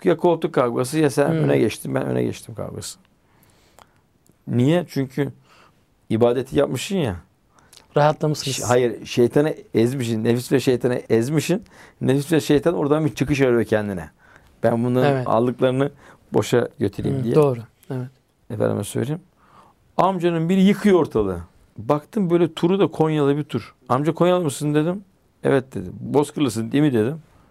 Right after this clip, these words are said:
Speaker 1: "Nereden anladın?" dedi. "Amca" dedim. "Çünkü" dedim, "bu kalabalıkta" dedim. "Ümre'ye gid-, İstanbul üç dört saat sonra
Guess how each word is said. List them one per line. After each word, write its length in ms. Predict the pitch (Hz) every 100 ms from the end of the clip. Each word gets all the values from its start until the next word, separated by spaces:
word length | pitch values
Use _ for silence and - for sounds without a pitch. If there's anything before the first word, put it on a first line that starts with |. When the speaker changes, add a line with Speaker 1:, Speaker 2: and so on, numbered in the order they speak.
| _ _ _
Speaker 1:
"Nereden 240 | 113 131 151
anladın?" 320 | 143 123 107
dedi. 160 | 95 76 - _ _ _ -
"Amca" 300 | 113 123 151
dedim. 300 | 127 110 - _ _ _ _ _ _ _
"Çünkü" 180 | - 143
dedim, 220 | 156 123
"bu 80 | 127
kalabalıkta" 640 | - 151 143 143 - 139 110
dedim. 220 | 131 156 _ _ _ _ _ -
"Ümre'ye 280 | 185 139 156
gid-, 160 | 151
İstanbul 400 | 143 - 180 156
üç 380 | 147 147 143 123
dört 120 | - -
saat 200 | 131 113
sonra 220 | 135